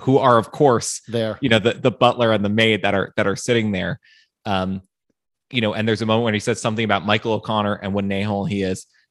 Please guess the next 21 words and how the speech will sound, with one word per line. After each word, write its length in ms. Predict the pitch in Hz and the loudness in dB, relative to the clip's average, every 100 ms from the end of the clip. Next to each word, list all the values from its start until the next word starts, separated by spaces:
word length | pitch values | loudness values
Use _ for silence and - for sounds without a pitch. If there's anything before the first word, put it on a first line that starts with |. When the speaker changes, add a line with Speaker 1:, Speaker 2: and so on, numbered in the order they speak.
| _ | _
Speaker 2:
Yeah. 100 | 113 | -2
Speaker 1:
And 140 | 110 | 2
then 240 | 117 117 117 | 2 2 -2
Missus 300 | 131 151 123 | -4 -2 -4
O'Connor 400 | 107 117 104 101 | -4 -2 -2 -4
is 140 | 95 | -4
laughing, 560 | 98 113 131 92 92 - | -4 -4 -6 -8 -8 -8
and 100 | 107 | -8
he 80 | 98 | -8
turns, 300 | - 107 101 _ | -6 -8 -8 _
and 260 | 107 101 - _ _ _ _ | -6 -6 -10 _ _ _ _
you 100 | 110 | -6
know, 160 | 98 | -4
Aloysius 580 | 107 107 104 104 104 - | -2 0 0 -4 -6 -10
T, 460 | - 117 101 101 _ _ _ | -10 -6 -4 -6 _ _ _
Speaker 2:
Yeah, 240 | 120 113 92 | -6 -2 -2
Speaker 1:
uh, 60 | |
Speaker 2:
McKeever. 320 | 90 131 117 92 _ _ _ _ 110 | -2 -4 -4 -12 _ _ _ _ -8
Speaker 1:
McKeever 500 | 110 - 139 120 101 | -6 -4 -2 -2 -2
talks 320 | 113 110 - | -4 -4 -6
about, 400 | 101 95 92 | -4 -2 -4